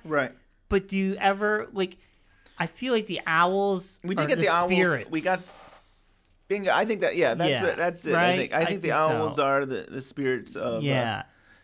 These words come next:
Speaker 1: yeah, and they do show. Remember, we had that. I mean, it was never really clear, but they had that time where the vision, where it had owl face
Speaker 2: On
Speaker 1: over Bob,
Speaker 2: and that would indicate Bob is a spirit.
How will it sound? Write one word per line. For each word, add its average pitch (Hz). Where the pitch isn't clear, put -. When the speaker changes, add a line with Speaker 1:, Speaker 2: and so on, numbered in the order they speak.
Speaker 1:
yeah, 139
and 185
they 208
do 269
show. 214
Remember, 190
we 185
had 170
that. 165
I -
mean, 190
it 214
was 202
never 269
really 185
clear, 151
but 147
they 151
had 165
that 156
time 151
where 135
the 135
vision, 139
where 127
it 120
had 131
owl 131
face 139
Speaker 2:
On 135
Speaker 1:
over 143
Bob, 117
Speaker 2:
and 156
that 147
would 147
indicate 143
Bob 117
is 117
a 110
spirit. 113